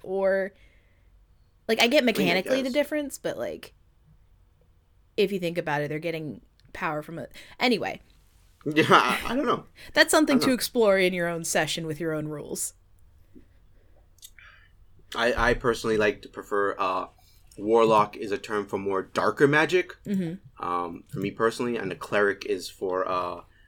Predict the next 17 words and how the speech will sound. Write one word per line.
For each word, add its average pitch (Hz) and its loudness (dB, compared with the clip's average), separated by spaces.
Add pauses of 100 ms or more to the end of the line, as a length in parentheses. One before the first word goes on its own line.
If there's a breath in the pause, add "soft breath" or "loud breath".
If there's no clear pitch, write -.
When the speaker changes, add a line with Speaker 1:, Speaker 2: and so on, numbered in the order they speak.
(640 soft breath)
Speaker 2:
more 95 -6
specifically, 95 -8
like, 92 -8
uh, 90 -8
healing 95 -6
and 87 -12
so - -8
forth, - -12
like, 92 -2
more 92 -6
white 127 -2
magic, 92 -8
if - -20
you 92 -10
will. 90 -14 (420 soft breath)
Speaker 1:
Yeah. 208 -2
Speaker 2:
Um, - -20